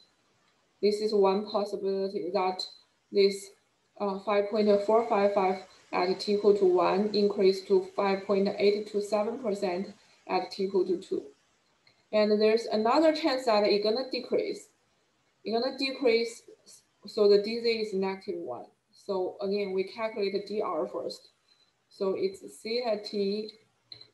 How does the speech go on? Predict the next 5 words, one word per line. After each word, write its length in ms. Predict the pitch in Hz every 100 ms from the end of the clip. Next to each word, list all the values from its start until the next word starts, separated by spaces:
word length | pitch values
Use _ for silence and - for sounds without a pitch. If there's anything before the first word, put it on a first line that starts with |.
| _ -
times 600 | 220 202 190 196 202 - _ _ _ _ _ _ _ _ -
D 260 | 202 220 -
T 380 | 196 180 196 - - - _ _ _ _ -
plus 640 | 226 196 190 185 196 - _ _ _ _ _ _ _ _ _ _ _ _ _ _ _ _ -
volatility 1000 | 202 196 185 247 226 220 247 240 247